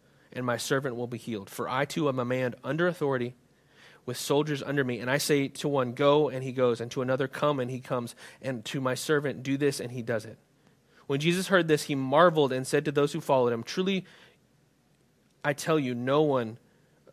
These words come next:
with no one in Israel have I found such faith." And so we see in the story of the centurion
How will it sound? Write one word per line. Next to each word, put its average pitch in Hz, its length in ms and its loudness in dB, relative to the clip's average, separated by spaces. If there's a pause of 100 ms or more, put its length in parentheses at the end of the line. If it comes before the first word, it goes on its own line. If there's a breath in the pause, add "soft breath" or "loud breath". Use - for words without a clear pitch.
(200)
with 147 260 -2
no 143 200 4
one 165 120 4
in 165 120 0
Israel 139 300 2
have 117 140 -4
I 117 60 -2
found 120 320 -4
such - 300 -6
faith." - 440 -10
And 131 160 -8
so 147 140 0
we 139 140 0
see 185 420 0 (480 soft breath)
in 139 60 -8
the 135 80 -4
story 160 320 2
of 139 60 -4
the 139 100 -4
centurion 131 760 -2